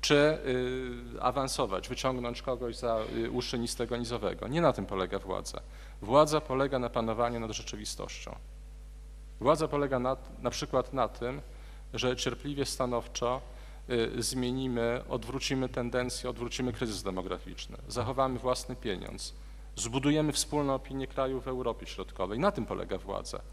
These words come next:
że tworzymy fakty, że panujemy nad rzeczywistością, a nie na tym, że zatruwamy życie ludziom, że potrafimy panować nad ludźmi, y, zastraszać,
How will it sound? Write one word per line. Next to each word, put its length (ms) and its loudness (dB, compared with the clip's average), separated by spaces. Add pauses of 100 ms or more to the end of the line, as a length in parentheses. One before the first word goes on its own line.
(100)
że 120 0
tworzymy 400 2
fakty, 440 2 (320)
że 140 0
panujemy 400 2
nad 120 -4
rzeczywistością, 840 -4 (340)
a 100 4
nie 160 4
na 180 6
tym, 320 -2 (100)
że 160 0
zatruwamy 580 0
życie 300 -2
ludziom, 500 -4 (400)
że 100 -2
potrafimy 720 -2 (120)
panować 500 0
nad 160 -2
ludźmi, 600 -4 (260)
y, 40 -4
zastraszać, 1000 2